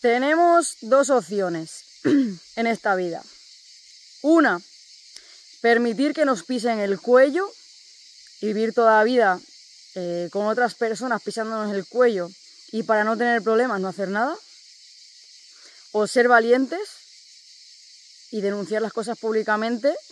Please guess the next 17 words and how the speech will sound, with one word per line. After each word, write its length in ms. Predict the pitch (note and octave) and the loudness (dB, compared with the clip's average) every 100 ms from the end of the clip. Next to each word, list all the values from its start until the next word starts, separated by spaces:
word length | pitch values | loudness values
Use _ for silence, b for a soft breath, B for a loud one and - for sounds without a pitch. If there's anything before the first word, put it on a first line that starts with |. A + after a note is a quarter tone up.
| - | -18
siempre 320 | - G3+ F#3+ | -8 -6 -4
lógicamente 460 | F#3+ G3 G3 G3 G3+ | -2 -2 -4 -4 -2
desde 200 | F3+ F#3+ | -4 -4
el 60 | E3+ | -8
respeto 440 | F3 - G#3 F3 | -8 -6 -4 -4
y 160 | E3+ E3 | -6 -8
con 180 | - E3+ | -8 -8
ciertos 360 | F#3 F3+ F3+ | -6 -6 -6
límites, 360 | F3 G3 G#3 C#4 | -8 -10 -8 -8
claro, 240 | - F#3+ - - B B B B - | -6 -6 -8 -20 B B B B -6
pero 220 | G3 F#3 | -2 0
denunciar 320 | F#3+ G3 F3+ | 0 -2 -4
las 100 | G3 | -4
cosas 220 | G#3 F#3+ - | -6 -12 -12
públicamente 640 | F#3+ F#3+ G3 F#3+ G#3 C4 | -8 -8 -4 -4 -4 -2
para 160 | A#3 F#3+ | -2 -2
que 160 | F#3 | -4